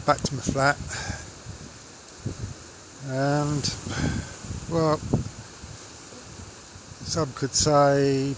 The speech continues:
back to normality, but what's normal at the moment? Um, nothing. What's normal anyway? Uh, yet again, it's a very good question. Uh, th-, there's no real answer to it,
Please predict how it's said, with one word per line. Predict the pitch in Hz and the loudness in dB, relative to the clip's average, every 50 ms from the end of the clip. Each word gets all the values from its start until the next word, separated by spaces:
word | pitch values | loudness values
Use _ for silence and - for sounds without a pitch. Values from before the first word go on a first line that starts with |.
| - - | 2 4
back | 175 156 - | 4 4 4
to | - - 170 | 2 -2 0
normality, | 147 156 156 160 - 175 180 165 160 147 - 127 123 113 - - - - - | 4 4 6 6 6 6 6 6 6 4 2 0 -4 -4 -4 -8 -6 0 2
but | 147 156 120 123 135 160 | 2 2 2 0 -4 0
what's | 156 147 165 - - 175 | 2 2 2 2 2 2
normal | 170 170 175 160 156 135 123 120 120 117 - - - | 4 6 6 6 4 2 0 0 -2 -6 -8 -8 -8
at | 165 156 - | -8 -8 -6
the | - 156 | -6 -4
moment? | 156 147 139 139 135 135 131 - - - 196 | -2 0 0 0 -2 -4 -6 -8 -6 -2 2
Um, | 196 190 180 180 180 170 143 113 - - - - - - - - - - - - - - - - - - - - - - - - - - - - - - - - - - - - - - - 160 | 4 6 6 6 6 4 2 -4 -8 -16 -20 -20 -20 -20 -20 -20 -20 -20 -20 -20 -20 -20 -20 -20 -20 -20 -20 -20 -20 -20 -20 -20 -20 -20 -20 -20 -20 -20 -18 -14 -10 -8 -4 -4 -4 -2 0 2
nothing. | 156 139 - 165 131 104 - - - - - - - - - - - - - - - - - | 2 2 4 2 0 2 2 0 -2 -2 -4 -8 -10 -10 -12 -12 -12 -14 -16 -16 -12 -10 -8
What's | 139 - - - | -6 -6 -4 -2
normal | 131 123 123 123 123 123 | -2 0 0 0 0 0
anyway? | 131 139 151 135 117 107 98 101 95 - | 0 2 2 2 2 0 0 -2 -6 -8
Uh, | - 135 120 120 120 117 120 117 117 117 113 104 90 - - - - - - - - - | -8 -6 -4 -4 -4 -2 -2 -2 -2 -2 -4 -6 -8 -12 -18 -20 -20 -18 -18 -16 -12 -10
yet | 135 120 120 | -10 -8 -8
again, | 120 107 127 135 139 127 107 101 - - - - - - - - - - - - - - - - | -6 -4 -2 -2 -2 -4 -6 -12 -18 -20 -20 -20 -20 -18 -18 -20 -20 -20 -20 -20 -16 -14 -14 -12
it's | - - - | -8 -8 -8
a | - | -4
very | - 131 127 117 107 | -2 -2 -2 0 -2
good | 110 107 - | -2 -4 -4
question. | - - 139 131 - - - 147 117 110 - | -2 -2 -2 -2 -2 -4 -6 -6 -4 -4 -4
Uh, | - - 123 120 - - - - 117 113 123 123 123 120 120 - - | -4 -4 -6 -10 -14 -16 -18 -18 -16 -16 -16 -16 -16 -16 -18 -16 -14
th-, | - - - - - - - - - - - | -12 -10 -8 -8 -8 -8 -10 -10 -12 -10 -8
there's | - 139 123 120 113 113 - - - - 143 151 | -6 -4 -2 0 0 0 -2 -4 -6 -8 -8 -6
no | 151 147 139 | -4 -2 -2
real | 127 127 123 123 135 | 0 0 2 2 2
answer | 147 151 160 - - - - - 113 | 0 0 -2 -6 -10 -8 -6 -4 -2
to | 104 | 0
it, | - | 0